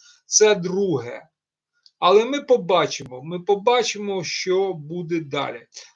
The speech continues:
Одне я скажу, одне я скажу, дорогі мої рідні.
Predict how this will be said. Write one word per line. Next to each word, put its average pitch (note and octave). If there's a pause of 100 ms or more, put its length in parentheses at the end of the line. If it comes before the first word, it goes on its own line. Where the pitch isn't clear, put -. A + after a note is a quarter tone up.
(120)
Одне G#3+
я B3
скажу, D3+
одне E3+
я G3+
скажу, F#3
дорогі D#3
мої F3
рідні. B2+